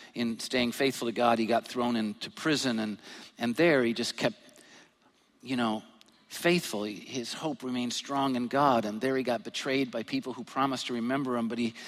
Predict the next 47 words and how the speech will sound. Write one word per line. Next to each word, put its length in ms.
he 140
never 260
lost 240
his 140
hope. 340
And 100
so 200
he 80
just 240
kept 280
staying 320
faithful 420
to 80
God. 340
And 100
then 180
ultimately, 640
it 60
was 160
crazy. 800
There 120
was 120
a 60
breakthrough, 560
and 100
he 120
became 320
the 100
prime 320
minister 360
of 120
Egypt, 320
the 80
second 320
in 100
power 480
in 80
this 160
superpower 1080
nation 440
of 180
the 80
world 400
at 100
the 60
time. 420
And, 120